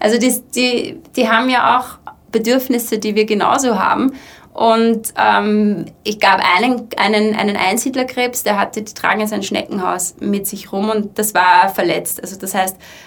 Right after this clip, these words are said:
ähm, das war an einer Seite aufgerissen, vielleicht ist er, keine Ahnung, irgendwo runtergefallen oder irgendwo in einen Nahkampf gekommen und den habe ich immer wieder gesehen. Also der, der hat einen gewissen Wiedererkennungswert, weil er halt immer am Abend aufgetaucht ist und halt aus dem, aus dem Dickicht rausgekrochen ist und dann,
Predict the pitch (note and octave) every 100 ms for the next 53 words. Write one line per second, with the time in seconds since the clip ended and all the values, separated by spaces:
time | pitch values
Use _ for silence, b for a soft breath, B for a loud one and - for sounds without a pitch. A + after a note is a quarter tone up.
0 | B - F3 F#3+ F#3 - E3+ - F3 G3+
1 | G#3 E3+ D#3+ F#3 - - F#3+ - - F#3+
2 | F#3 G3 G3+ G3 F3+ E3+ E3+ F3 F3+ -
3 | F#3 D#3+ G3 F#3 F3+ D#3 F#3+ G3+ B3+ A3+
4 | A3+ G3+ G3 F#3+ F#3 G3 G3 F3 F3 F3
5 | G#3+ A3+ G#3+ G#3 A3 G#3+ G#3 G#3 B B
6 | B B _ _ - - - G#3+ A#3 A3
7 | A3 A3 B3+ B3 D4+ B3 F#3 F3+ F3 F3+
8 | G3 - G#3+ G#3 G#3 G3 G3+ G#3 G#3 G#3+
9 | A3 G3+ C4+ C#4+ F3 - F3 - F3 -
10 | - A#3 B3+ G3+ G3 G#3 G#3 G#3+ G#3 -
11 | - - A#3+ C4 B3 - - C4 - G3
12 | A3 - B3 A#3 - C4 C4 A#3+ A#3 A3+
13 | A3+ - G#3+ A3 A3 A3 A3 A3 - A3
14 | G#3+ C4 - - - - F#3 G#3+ A3+ -
15 | G3+ G3+ A#3 A3+ C4 A#3+ A#3 A3 A3+